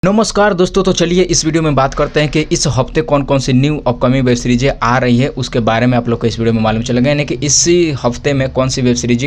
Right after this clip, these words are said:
कितनी वेब सीरीज, किस किस प्लेटफॉर्म पर आ रही हैं, वो सारे के सारे कुछ लोग तो आप लोग जानते भी होंगे, लेकिन मैं ऐसा आप लोग जानते हैं तो वो मैं क्यों बताऊँगा,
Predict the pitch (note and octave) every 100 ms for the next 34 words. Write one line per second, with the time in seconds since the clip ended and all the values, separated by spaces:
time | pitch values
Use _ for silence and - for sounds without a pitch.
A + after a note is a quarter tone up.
0 | B2 A#2+ C3 B2 A#2 A#2 A#2+ C#3+ C#3 -
1 | C3 B2 A#2+ A#2+ A#2+ A#2+ A2+ A#2 C#3+ B2+
2 | A#2+ A#2 B2 B2 B2+ A#2+ A#2+ A#2+ - -
3 | - - C#3+ B2 B2+ B2+ A#2+ A#2 A#2 D3
4 | C3 B2+ B2+ B2 A#2+ C#3 D3+ - A#2+ D3
5 | C#3 - - - - - - E2 - G2+
6 | A#2+ B2 A#2 A#2 D3 C#3+ D3 C#3+ C#3 C3+
7 | A2+ G2 F#2+ F#2+ F#2